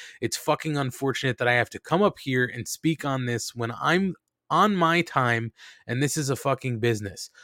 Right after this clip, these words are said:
Why I'm a grown-ass adult man and I decide not to be friends with,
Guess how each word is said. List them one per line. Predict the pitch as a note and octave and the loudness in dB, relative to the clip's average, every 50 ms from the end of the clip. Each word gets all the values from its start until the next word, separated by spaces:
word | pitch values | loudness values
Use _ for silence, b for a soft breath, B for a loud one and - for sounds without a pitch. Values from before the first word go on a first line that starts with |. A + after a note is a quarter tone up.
| b b b - | b b b -6
Why | G#2+ A#2+ C3 D3 | -2 0 2 4
I'm | E3+ F#3 F#3 F3+ | 4 2 2 0
a | E3+ | 0
grown-ass | D3+ D3 D3+ D3+ D#3 D#3 D3+ C#3+ C#3+ C#3+ C#3 - | 0 0 2 2 2 0 0 0 0 -2 -2 -4
adult | C#3 B2+ A#2+ C3 C3+ C#3 C3 C#3+ | -4 0 2 2 2 2 0 0
man | C3+ B2+ C3 C3 C3 B2+ | 0 0 2 2 2 0
and | B2+ A#2+ | 0 -2
I | A#2+ B2 C3 | 0 0 2
decide | A#2+ B2 A2+ - - C3+ A#2+ - C#3 A#2+ G#2+ A2 | 2 0 0 0 0 -2 0 0 0 -2 0 0
not | A2 B2 C#3+ E3 D#3 - | 2 4 4 4 2 0
to | - D3 | -4 -2
be | C3+ C#3+ C3 | 0 0 0
friends | B2 - C3 B2 B2+ B2+ B2+ A#2+ A#2 | 0 0 0 0 2 0 -2 -4 0
with, | B2 A#2+ A#2 - - - - | 2 2 2 2 0 -6 -20